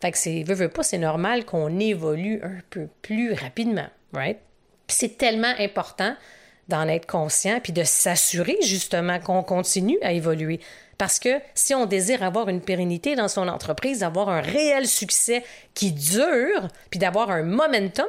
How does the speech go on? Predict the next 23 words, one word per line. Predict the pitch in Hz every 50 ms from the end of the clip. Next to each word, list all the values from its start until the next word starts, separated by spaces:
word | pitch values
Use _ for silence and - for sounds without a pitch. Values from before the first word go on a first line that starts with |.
| 427 277
dans | 202 185
sa | 170 - 202 185
croissance, | - - 196 165 160 156 - 262 294 330 311 - - - - - - _ _ -
il | 226 226 226 190
faut | - - 294 349 370
s'assurer | - - 208 180 - - - 180 214 233 226
qu'on | - 190 160 160 175
évolue, | 208 233 208 196 233 202 185 180 202 233 254 254 - - - - - _ -
qu'on | - 175 180
se | 180 170 170
développe, | 180 240 254 190 180 196 196 214 220 -
qu'on | - - 165 165 185
apprend, | 240 262 254 - - - 208 220 220 220
qu'on | - 160 156
se | - -
challenge, | - - - 269 254 214 196 202 220 233 226 - - -
puis | -
qu'on | - - 185 160 156
grandit. | 156 151 175 175 185 202 196 180 160 143 - - - - - - - - -
C'est | - - - 160
vraiment | 190 185 190 185
important. | 175 - - 151 - - - - - - _ _ _ _ - - - - - - - - -
Et | - - 196 196 202 208 214 214